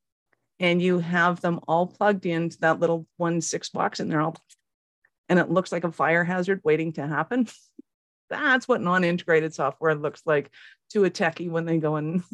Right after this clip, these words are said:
<laughs> look at your, uh, your software systems that aren't connected. It's like, "Oh, this is not gonna work out well." <laughs> I'm not gonna tell you that. The way you wanna have it connected, and the difference between a Zapier thing is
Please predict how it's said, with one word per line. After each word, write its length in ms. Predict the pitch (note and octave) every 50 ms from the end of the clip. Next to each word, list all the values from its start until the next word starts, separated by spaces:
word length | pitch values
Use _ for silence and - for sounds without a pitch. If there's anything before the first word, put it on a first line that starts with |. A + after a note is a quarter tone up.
| - _
<laughs> 200 | - - - -
look 140 | - - - -
at 160 | A3+ G3 -
your, 320 | E3+ F3 E3+ E3 D#3 D3+ - - - - - - _ _ _ -
uh, 80 | A3 G#3
your 420 | F#3 F3 E3+ F3 E3+ D#3 D#3+ D#3 - _ -
software 420 | - G#3+ F3 F3+ E3+ F3+ D#3 D3
systems 480 | - - D#3 D3+ - - E3 D#3+ D#3 E3
that 100 | D#3+ D#3
aren't 200 | D3+ D3+ C3+ -
connected. 280 | D#3+ D3+ D3+ D3 -
It's 120 | D#3+ - E3
like, 200 | D#3+ D#3 - - _ _ _ -
"Oh, 480 | - F#3 F#3 F3+ E3+ E3+ E3 D#3+ D#3+ E3+ - _
this 200 | - A3 - -
is 160 | D#3+ D#3 D3+
not 160 | D3+ C#3 -
gonna 160 | - - - -
work 240 | B2 B2 - -
out 200 | - C#3 - - -
well." 180 | - - A3 - -
<laughs> 40 |
I'm 560 | C#4+ G#3 - _ _ - A#3+ - - - A3 - -
not 160 | B3+ - - _ _ _ - - _ _ -
gonna 180 | D#3+ E3+ E3
tell 200 | D#3+ E3+ D#3 C#3+
you 100 | C3+ C3+
that. 200 | C3+ B2 F#2 - - _ - - - - - _ _ _ _ -
The 60 | F#3+
way 160 | F#3 A#3+ C4
you 80 | C4+ C4+
wanna 360 | C#4+ F#4+ B4 - - C4 G#3
have 340 | F#3 F3 E3+ E3+ E3 D#3+ D3+
it 200 | D#3 D#3+ - - _ - -
connected, 560 | - G#3 G3+ F#3 E3+ D#3+ - - F3+ F#3+ F#3 - _ -
and 160 | A3 G#3+ G#3
the 40 | G#3
difference 440 | F#3+ F3+ A#3+ B3 - C4 B3+ B3 -
between 360 | - G#3+ - G#3+ G3 G3 F#3+
a 120 | - - F3
Zapier 600 | D#3+ C#3+ F3 F3+ F3+ F3 F3 D#3+ D3 D3+ D#3+ -
thing 260 | - D#3+ D#3 D#3 - -
is 280 | D#3+ D#3+ D#3+ D3+ D3+